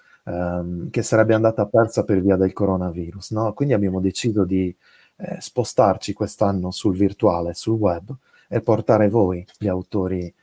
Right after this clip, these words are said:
più amati, dal pubblico, a casa dei lettori. Quindi è un modo per, eh, in qualche modo, star loro un po' più vicino. Quindi davvero ti ringrazio,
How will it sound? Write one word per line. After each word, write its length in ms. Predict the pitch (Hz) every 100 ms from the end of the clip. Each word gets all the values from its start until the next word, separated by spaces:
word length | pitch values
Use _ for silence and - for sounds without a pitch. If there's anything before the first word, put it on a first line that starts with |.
| _ -
più 160 | 110
amati, 640 | 107 98 85 - 113 110 -
dal 260 | 107 92
pubblico, 460 | - 98 90 90 -
a 80 | 95
casa 280 | 117 101 95
dei 160 | 95
lettori. 520 | 90 87 - - -
Quindi 340 | - 107 95 90 _ - - _
è 100 | 107
un 140 | 104
modo 260 | 107 120 110
per, 260 | 110 95 92
eh, 280 | 92 92 98
in 100 | 104
qualche 240 | 101 101
modo, 220 | 107 117
star 260 | 98 - 98
loro 380 | 98 95 92 90
un 160 | 90
po' 140 | 95 107
più 180 | 110
vicino. 480 | 92 87 - - -
Quindi 260 | - 104 92 _ _ - -
davvero 320 | 104 117 110
ti 140 | -
ringrazio, 680 | 95 95 107 120 - - 92